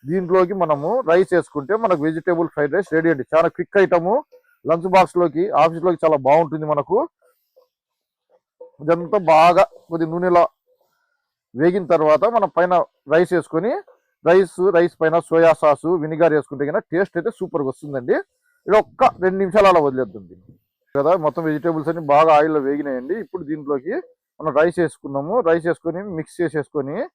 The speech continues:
అలాగే కొద్దిగా మనకు వెనిగర్, సోయా సాస్ డ్రెస్సింగ్ పైన వేసుకుంటే మనకు ఫ్రైడ్ రైస్ రెడీ అండి, రెడీ అయిపోతుంది. రైస్ వేసుకొని బాగా కాలిపోతుంది, ఇది మిక్స్ చేసుకుంటే మనకు వెజిటేబుల్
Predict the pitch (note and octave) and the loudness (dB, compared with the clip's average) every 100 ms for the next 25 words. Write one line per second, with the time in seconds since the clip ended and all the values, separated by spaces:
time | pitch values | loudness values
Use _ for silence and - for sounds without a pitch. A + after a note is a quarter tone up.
0 | _ _ _ _ C#3 D#3+ F3+ F#3 F3 D3 | _ _ _ _ -2 2 2 2 -4 -2
1 | D3+ D#3 E3 D#3 D3 C3+ D3+ D#3+ D#3+ D3+ | 2 4 2 0 -4 -4 -6 -2 0 2
2 | D#3+ - D#3+ D3+ - D3+ D3 F3 C#3 D3 | -2 0 0 0 0 0 0 -6 -6 -6
3 | F3 D3 - D3+ C#3 - C3+ A#2+ A3 F#4+ | -6 -10 -6 -4 -4 -8 -14 -4 -2 -2
4 | _ _ _ _ - D#3+ G#3+ - F3 E3+ | _ _ _ _ -6 -2 -2 0 -2 0
5 | F#3+ E3 C#3+ C#3 A2+ F#2+ - _ _ _ | -2 -2 -4 -2 -4 -8 -20 _ _ _
6 | _ C#3 D3 C#3+ A2 G2 E2+ _ _ _ | _ -6 -4 -4 -6 -16 -20 _ _ _
7 | _ - - D3+ D#3 D#3+ - D3+ F#3+ D3 | _ -20 -12 -8 -4 -6 -4 -8 -2 4
8 | D3+ E3 E3+ - D3+ F3 D#3 C3+ C3+ D3 | 4 4 2 0 0 0 -2 -6 -10 -10
9 | F#3 D#3+ - E3+ - C#3+ G3+ F#3+ D#3 A3+ | -8 -10 -6 -6 -6 -10 -6 -4 -6 -8
10 | E4+ _ _ _ _ _ _ _ _ - | -14 _ _ _ _ _ _ _ _ -8
11 | D3 D#3 F3+ E3+ | -8 -2 -2 -2